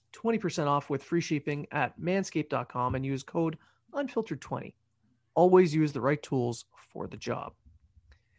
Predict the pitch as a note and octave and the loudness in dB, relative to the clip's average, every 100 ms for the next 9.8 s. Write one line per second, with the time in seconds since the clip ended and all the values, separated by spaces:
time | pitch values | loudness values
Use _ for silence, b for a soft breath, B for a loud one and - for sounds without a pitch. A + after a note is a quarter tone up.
0 | b b b b - F#3+ G#3+ G#3 F3 - | b b b b 4 8 8 4 -2 -2
1 | A3+ A3 - G3 F#3 F3+ D#3 D#3+ - C#3 | 2 2 4 4 6 4 6 6 4 -2
2 | D3+ B2+ - - D#3 E3 D#3 C3 D3 D3 | -2 -2 -8 -2 0 2 -2 -2 -2 -4
3 | - C3+ B2+ - - G3 - - - F3 | -4 -4 -4 -8 -4 -4 -4 -10 -2 0
4 | F3 D3 B2+ - - - - - D#3 D#3+ | 0 -4 -8 -14 -14 -14 -16 -6 -2 2
5 | A3 G#3 G#3+ G3+ G3 F#3+ F#3 F3+ - A#3+ | 2 0 -2 0 2 2 2 0 -2 -6
6 | A3+ D3 C3 B2 C3+ C3 D3 C#3 E3+ A3 | -4 -2 -2 -2 -2 -4 -6 -4 -2 0
7 | F3+ C#3+ B2+ - - C3+ B2+ B2 B2 - | 0 -2 -6 -10 -8 -4 -2 -2 -2 -6
8 | b b - A3 G#3 C4 - C#3+ - B2+ | b b -4 -2 2 0 0 -6 -4 -8
9 | - B2 B2 - A#2+ C3 C3+ - | -6 -6 -6 -8 -8 -8 -10 -14